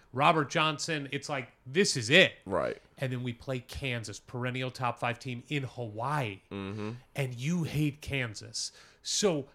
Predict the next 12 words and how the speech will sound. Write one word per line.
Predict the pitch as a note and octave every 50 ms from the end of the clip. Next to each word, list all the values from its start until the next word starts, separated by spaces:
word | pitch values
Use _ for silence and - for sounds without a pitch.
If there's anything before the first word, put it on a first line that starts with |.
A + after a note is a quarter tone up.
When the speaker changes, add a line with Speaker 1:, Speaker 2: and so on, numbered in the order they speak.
| _ _
Speaker 1:
how | - - - G3 G#3 G#3 G#3+ G#3
much | F#3 E3 E3 F3 F3+ E3+ D3 - -
are | D3+ C#3
you | C3 C3+ C#3+
focused | - - - D3+ C#3 C3 - C3+ A#2+ - -
on | B2+ A2+ A2 G#2+ G#2+
that | A#2+ A#2+ A#2+ B2 - - C3
game, | A#2+ B2+ A#2 A2+ G#2 G2 F#2+ G2 G2+
that | A2+ A2+ A2+
whole | - - C3+ A#2+ A2
offseason? | G#2+ G2 F#2 - - - - G2+ F#2 - - - - -
Speaker 2:
Uh, | - G#2 G#2 G2+ G2+ G2 F#2+